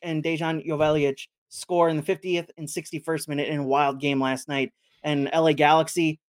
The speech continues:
keep their slim playoff hopes alive and get a win. Minnesota now jump San Jose in the standings due to, uh, goal differential. L A Galaxy stay within, if I'm gonna do my math correctly,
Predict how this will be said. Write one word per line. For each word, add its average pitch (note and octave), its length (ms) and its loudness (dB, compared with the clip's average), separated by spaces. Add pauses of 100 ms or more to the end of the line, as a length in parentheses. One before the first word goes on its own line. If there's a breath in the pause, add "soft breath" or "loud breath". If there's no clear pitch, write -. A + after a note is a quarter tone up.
(140)
keep G3+ 200 -4
their F3 200 2
slim E3+ 440 0
playoff E3 340 6
hopes - 340 2
alive C#3+ 540 6 (380)
and D3+ 120 -2
get D#3 160 6
a D#3 100 8
win. D3+ 340 2
Minnesota D3 500 4
now C#3 480 2 (360)
jump G3 400 4
San D#3+ 260 0
Jose D3+ 400 2
in D3 200 -2
the C3+ 80 -2
standings C3 560 -4 (360)
due D#3 160 -2
to, D3+ 480 2
uh, D3+ 120 4
goal D#3 280 2
differential. C#3 580 0
L C#3+ 160 2
A D3 80 2
Galaxy C#3+ 560 2 (240)
stay D#3+ 300 0
within, D3+ 800 2
if C#3+ 140 0
I'm C#3 120 0
gonna C#3+ 160 0
do C#3+ 140 -4
my C3+ 160 0
math D3+ 420 0
correctly, C#3+ 680 -4